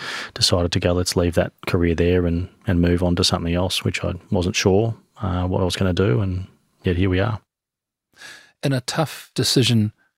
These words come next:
Speaker 2: to make for obvious reasons, but did you know at the time that you made it that you're gonna step away from this twenty-seven-year career?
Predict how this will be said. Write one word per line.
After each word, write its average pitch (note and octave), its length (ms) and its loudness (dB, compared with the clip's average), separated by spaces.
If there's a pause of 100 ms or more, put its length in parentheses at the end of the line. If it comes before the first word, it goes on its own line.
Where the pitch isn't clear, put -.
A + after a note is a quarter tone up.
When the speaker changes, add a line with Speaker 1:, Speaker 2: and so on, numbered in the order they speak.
(180)
Speaker 2:
to A#2+ 100 0
make G#2 260 -2 (300)
for - 200 2
obvious A2+ 380 4
reasons, A2+ 540 0 (400)
but C3 340 0 (640)
did C3 160 2
you C#3 80 6
know D3 220 4
at - 80 -2
the A#2 80 -2
time B2+ 340 0
that A#2 140 0
you A2+ 80 2
made G#2+ 340 2
it F#2 160 -4 (180)
that - 180 -12
you're G#2+ 280 -2
gonna A#2+ 180 2
step - 300 2
away A2+ 320 2
from G#2+ 300 -2
this G2+ 160 0
twenty-seven-year G#2 720 0
career? G#2+ 400 0